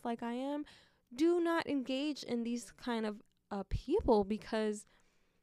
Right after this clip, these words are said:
you will become drained and depressed, and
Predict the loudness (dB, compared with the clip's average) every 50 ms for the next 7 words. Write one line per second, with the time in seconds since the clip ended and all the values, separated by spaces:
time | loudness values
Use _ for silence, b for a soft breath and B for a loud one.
0 | b -16 -6 -2 0 2 4 4 4 4 4 2 0 0 -2 -4 -2 0 0 0
1 | 0 0 -4 -6 -12 -14 -12 -8 -4 -2 -2 0 0 0 0 -2 -2 -2 -4 -6
2 | -8 -12 -18 _ _ -8 -6 -4 -4 -4 -4 -4 -6 -8 -10 b b b b b
3 | b b b b b b -6 -4 -4 2 4 6 6 8 6 6 4 4 2 0
4 | -2 -6 -10 -8 -6 -4 -4 -6